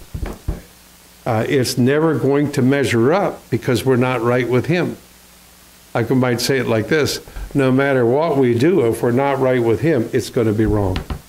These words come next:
You say, "Well, it was right." Well, it might have been right in the general sense of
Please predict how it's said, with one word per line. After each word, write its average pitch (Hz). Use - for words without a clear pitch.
You 135
say, 147
"Well, 143
it 135
was 151
right." 160
Well, 147
it 175
might 151
have 220
been 165
right 147
in 139
the 127
general 143
sense 143
of 131